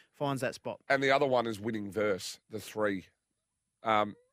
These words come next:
Speaker 2: really good little record it's putting together. And the run in behind Mars Mission, I think, was pretty good.
Speaker 1: Yep.
Speaker 2: Um,
Speaker 1: Arnica adds a lot of interest in the tenth. Um, came out and won in dominant fashion first up last campaign. I'm not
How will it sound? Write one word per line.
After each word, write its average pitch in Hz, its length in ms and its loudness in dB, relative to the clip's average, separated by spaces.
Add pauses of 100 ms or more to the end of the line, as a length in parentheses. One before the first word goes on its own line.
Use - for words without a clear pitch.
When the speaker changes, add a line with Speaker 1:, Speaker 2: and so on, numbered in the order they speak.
(120)
Speaker 2:
really 123 420 -2
good 107 200 -8
little 104 220 -4
record 104 340 -4
it's 101 100 -6
putting 104 260 -6
together. 98 400 -2
And 117 80 -6
the 107 60 0
run 120 200 2
in 117 140 -2
behind 104 320 0
Mars 104 260 -2
Mission, 101 420 -8
I - 80 -6
think, 104 160 -8
was - 120 -18
pretty 123 340 -12
good. 117 260 -8 (520)
Speaker 1:
Yep. 170 100 -10 (600)
Speaker 2:
Um, 175 100 2
Speaker 1:
Arnica 214 500 2
adds 170 220 -2
a 180 60 0
lot 175 140 0
of 156 80 -2
interest 170 380 -4
in 151 100 -8
the 143 80 -6
tenth. - 640 -8
Um, 139 400 -6
came 160 220 -6
out 127 140 -6
and 123 200 -10 (160)
won 147 180 -4
in 117 140 -8
dominant 139 340 -6
fashion 120 360 -10
first 127 320 -10
up 110 100 -8
last 120 240 -8
campaign. 117 240 -14
I'm 151 100 -10
not 180 160 -8